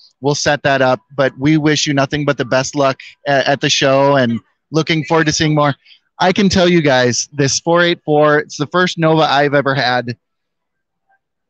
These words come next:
An inch in, fantastic product. It is, uh, performing perfectly. So look out for Nova 'cause Leo's coming and we're excited for her. Yes.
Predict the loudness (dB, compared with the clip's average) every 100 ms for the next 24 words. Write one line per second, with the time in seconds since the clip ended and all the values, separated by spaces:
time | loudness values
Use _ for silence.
0 | _ -4 0 0 0 0 0 0 -2 -6
1 | _ _ _ _ -4 -2 0 0 0 -4
2 | -2 0 2 0 -4 -16 -16 -4 0 0
3 | 0 0 0 0 -4 -4 0 0 0 0
4 | -2 0 -2 0 0 2 -2 _ _ _
5 | -4 0 2 0 -2 _ -6 -4 0 0
6 | 0 0 0 0 0 -2 -4 -2 0 2
7 | 0 -2 -2 0 -2 -4 -10 _ -20 -20
8 | -6 -2 0 0 -2 -6 _ _ _ -4
9 | -2 0 0 0 0 0 0 2 -2 -8
10 | -20 -20 _ _ _ _ _ -10 -6 -6
11 | -6 -8